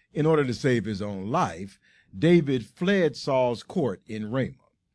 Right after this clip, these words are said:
And being a born leader and anointed by the Lord for service, David gathered six hundred malcontent and misfit men, molded them into a military force,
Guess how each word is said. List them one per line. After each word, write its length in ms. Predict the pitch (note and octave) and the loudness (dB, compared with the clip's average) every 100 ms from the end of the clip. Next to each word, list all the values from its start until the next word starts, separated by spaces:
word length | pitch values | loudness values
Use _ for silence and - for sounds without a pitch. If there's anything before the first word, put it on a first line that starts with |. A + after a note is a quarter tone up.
| _ _ _ | _ _ _
And 160 | F#3 F3+ | -2 0
being 260 | G3+ C#4 A3 | 2 2 0
a 120 | C#3 | -2
born 480 | G#2 E3+ F#3+ F3 D#3 | 0 2 4 2 2
leader 260 | F3+ D#3+ | 2 2
and 220 | C3+ C3 | -2 -2
anointed 520 | B2 C3 E3 E3 C#3+ A#2+ | 0 0 0 0 -4 0
by 220 | C3 B2 | 0 0
the 80 | B2 | 0
Lord 320 | C3+ C3 G#2+ | 2 0 0
for 140 | G#2+ | -6
service, 640 | - - G3+ F#2 F2 F#2 _ _ _ _ G2 | -6 -2 0 -2 -8 -18 _ _ _ _ 2
David 500 | D3 F3 D#3 D#3 G#2+ | 6 6 4 -4 -2
gathered 540 | C#3+ F#3+ E3+ B2 A2 | 0 0 0 -2 -4
six 400 | - - G#3+ - | -12 -4 -4 -4
hundred 420 | F3+ E3+ C#3 C3+ | -2 -2 -2 -2
malcontent 920 | A2 C#3 E3 E3+ - C#3+ C3 D#3+ D3+ - | -2 -2 -2 -4 -4 -6 -4 -4 -4 -4
and 280 | B2 A#2+ C#3 | -6 -2 -2
misfit 540 | D#3+ D#3 - D3 G#2 | -2 -4 -2 -2 -2
men, 560 | B2+ D#3+ G#2+ D#2 E2+ F#2 _ _ _ - | 0 0 0 -6 -12 -14 _ _ _ -4
molded 520 | A#2 F3+ G#3 E3 C3 | 2 6 6 4 0
them 160 | C#3 C#3 | 0 0
into 280 | C3 C#3 | -2 0
a 40 | A#2+ | 0
military 600 | C3+ D#3 C3 D3+ B2+ A2+ | 2 2 2 0 0 0
force, 720 | G#2 - F#3+ G#2 D#2 F#2+ | -4 -2 0 0 -6 -14